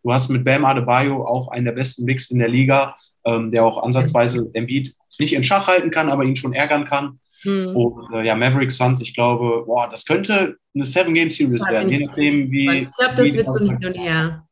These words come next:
Speaker 2: Ja.
Speaker 1: Ja, also es könnte, glaub ich, eine All-Time-Serie werden, glaub ich, je nachdem, wie performt wird. Da sehe ich dann Phoenix, glaub ich, wenn es eine Seven-Game-Serie, äh, Series werden wird, äh, Phoenix vorne.
Speaker 2: Ja.
Speaker 1: Und
Speaker 2: Ja.
Speaker 1: halt insgesamt dann die
Speaker 2: Ich glaub,
Speaker 1: Bucks.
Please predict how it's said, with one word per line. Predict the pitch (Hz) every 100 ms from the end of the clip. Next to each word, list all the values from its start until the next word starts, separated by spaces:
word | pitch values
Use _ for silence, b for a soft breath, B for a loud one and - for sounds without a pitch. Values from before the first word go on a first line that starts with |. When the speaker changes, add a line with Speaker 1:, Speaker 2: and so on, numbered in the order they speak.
| -
Speaker 2:
Ja. | 165
Speaker 1:
Ja, | 123 127 -
also | -
es | 123
könnte, | - 151 143
glaub | 139 135
ich, | 131 - -
eine | 127 120
All-Time-Serie | 135 139 139 135 127 - 117 117 123 120
werden, | 117 117 120
glaub | 113 113
ich, | 120
je | 120
nachdem, | 120 120 113
wie | 113
performt | 120 120 120 123
wird. | 123 117 B B -
Da | 113
sehe | 120
ich | 120
dann | 120 113
Phoenix, | - 120 117 -
glaub | 120 117
ich, | 110 -
wenn | 120 123 123 127
es | -
eine | 120
Seven-Game-Serie, | - 120 120 117 - 113 113 110 _ -
äh, | 110
Series | 104 117 113 113
werden | 113 110 107
wird, | 107 104
äh, | 110 101 101 _ _
Phoenix | 117 104 98 - - _ -
vorne. | 98 95 - _ _
Speaker 2:
Ja. | 185 170 - _ _ _ B B B B
Speaker 1:
Und | 185
Speaker 2:
Ja. | 170
Speaker 1:
halt | 113 107 101 -
insgesamt | - - 107 107 -
dann | 104 104 104 _ -
die |
Speaker 2:
Ich | 110
glaub, | 113 113
Speaker 1:
Bucks. | 101 -